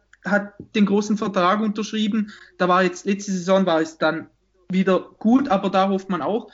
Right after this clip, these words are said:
dass jetzt mal mehr kommt und mit, mit, ähm, ja, ich weiß nicht, sie hatten jetzt letztes Jahr, letztes Jahr auch nur die vierzehnte beste Offense, die fünfzehnte beste Defense. Das ist für ein Team mit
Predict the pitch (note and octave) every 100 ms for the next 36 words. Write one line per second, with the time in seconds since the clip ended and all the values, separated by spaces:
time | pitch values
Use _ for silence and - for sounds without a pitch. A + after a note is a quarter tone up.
0 | - - F#3+ A3 G#3+ G#3+ G#3+ G#3 F#3 G#3
1 | A3 - - G#3+ A#3+ - G3 F#3+ - -
2 | _ _ _ - G3 - - F#3+ G3 G3
3 | F3 E3+ E3+ E3 D#3 - _ _ _ _
4 | _ _ _ E3 G3 G3+ - _ _ _
5 | G3+ - G#3 D4+ C#4 G#3+ - G#3 G3+ G3+
6 | G3 A3 G#3+ G3 F#3+ F#3+ - _ G3 G3+
7 | - F#3+ D3+ A3 - - _ _ _ A3
8 | A3 G#3 G3+ A#3 A#3 F#3+ - F3 - G3
9 | A3 A3 G#3+ G#3+ F#3+ F#3+ F#3 G3 F3 E3
10 | D#3+ D#3+ F#3 G#3+ B3+ A3 G#3+ - - -
11 | - F3+ A3 A3 - - - F#3+ - C#3+
12 | F#3 - - A#3+ D#4 G#3+ G3+